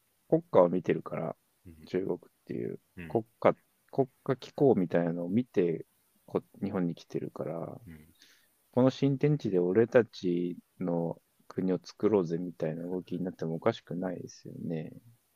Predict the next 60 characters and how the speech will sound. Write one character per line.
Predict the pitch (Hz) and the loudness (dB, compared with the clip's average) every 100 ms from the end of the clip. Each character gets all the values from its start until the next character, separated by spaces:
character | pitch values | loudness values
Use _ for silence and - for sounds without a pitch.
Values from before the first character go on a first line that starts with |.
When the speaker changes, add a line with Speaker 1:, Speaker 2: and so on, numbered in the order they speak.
| _ _ _ _ _ _ - | _ _ _ _ _ _ -6
Speaker 2:
だ | 92 | -4
か | 78 | -4
ら | |
ね、 | 90 82 | -8 -8
ア | 78 | -8
メ | 80 87 | -6 -8
リ | |
カ | 82 85 82 80 | -6 -4 -2 -4
に | 80 80 | -6 -10
移 | |
民 | 80 82 80 | -8 -8 -10
し | - | -10
て | - 80 | -8 -8
ニ | 78 85 | -8 -6
ュ | 87 | -4
ー | |
ヨ | 90 90 | -4 -4
ー | |
ク | - 76 | -6 -12
を | - | -14
作 | - - | -14 -10
る | 80 | -10
よ | - 71 | -10 -14
う | |
な | |
も | 73 76 | -16 -20
ん | |
だ | 73 | -20
よ。 | _ - 87 101 _ _ - - - - - - | _ -20 -20 -20 _ _ -20 -18 -18 -18 -14 -8
Speaker 1:
ね。 | 95 95 - 95 | -6 -4 -4 0
Speaker 2:
<laughs> | 147 127 143 - - | 4 6 6 2 -4
ニ | 95 104 | -6 -2
ュ | |
ー | 104 | 4
ラ | 107 | 4
ク | 101 90 | 2 -6
ヨ | 78 | -6
を | 73 - | -10 -12
作 | - 95 | -8 -8
る | 78 | -8
よ | 73 | -12
う | 76 | -16
な | |
も | 76 | -18
ん | 80 | -20
だ | |
よ。 | - - - - - | -20 -20 -20 0 4
Speaker 1:
<laughs> | 151 - - | 4 4 8
ニ | 165 160 | 8 10
ュ | - 190 196 165 | 12 12 12 12
ー | 196 - 196 | 12 12 12
ラ | 202 208 | 12 10
ク | - - 285 233 - | 6 4 4 2 0
ヨ。 | - - _ - - 349 415 - | -2 -4 _ -16 6 10 10 10
ニ | |
ュ | 170 220 - 208 233 - 214 | 8 8 8 8 6 4 4
ー | |
ラ | 208 233 - | 4 4 0
ク | - | -4
ヨ。 | 302 294 | -2 -2